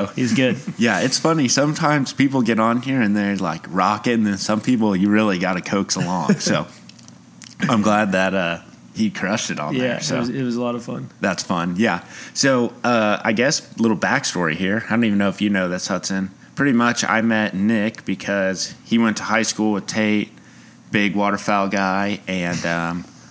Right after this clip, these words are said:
Speaker 1: Landon invited me on a hunt one time, and he's like, "Yeah, the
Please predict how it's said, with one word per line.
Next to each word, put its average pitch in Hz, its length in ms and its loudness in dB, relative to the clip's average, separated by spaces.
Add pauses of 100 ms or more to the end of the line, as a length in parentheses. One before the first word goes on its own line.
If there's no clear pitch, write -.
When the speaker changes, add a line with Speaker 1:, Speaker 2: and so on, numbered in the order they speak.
(100)
Speaker 1:
Landon 107 520 2
invited 98 420 0
me 101 220 0
on 104 160 0
a 95 80 0
hunt 104 320 -2
one 95 180 -2
time, 95 580 0
and 85 280 -8
he's - 240 -8
like, 80 160 -10
"Yeah, 113 180 -2
the 85 240 -6